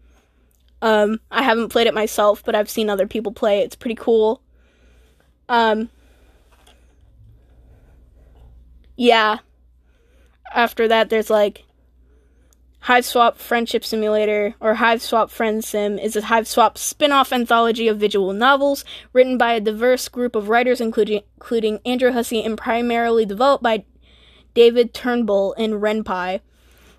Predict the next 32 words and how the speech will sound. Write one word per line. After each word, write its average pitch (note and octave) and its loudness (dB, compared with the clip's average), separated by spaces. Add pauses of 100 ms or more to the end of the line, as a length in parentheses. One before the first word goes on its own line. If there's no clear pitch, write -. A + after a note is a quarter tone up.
(160)
The A#3 -2
games C#4+ 2
are C#4 6
de-, C4 -2
modeled A3 0 (560)
on A#3 0
the A3 -2
style A#3+ 2
of A3 -4
the G#3 -2
dating B3 -2
sim G#3+ -6
genre, G3 -8 (280)
styled A3+ 2
as A3 -2
friendship D4 -2
simulators, G3+ -4
as - -6
the B3 -4
interactions A#3+ -2
ha-, A#3 0 (500)
had G#3+ 0
with A3 -4
the A#3+ -10
characters A#3 -2
are A3+ -2
platonic. D4 -4 (320)
This C4 -4
form-, C#4 -2 (400)
format B3+ 2
allows, A3+ 0 (460)
follows G#3+ 2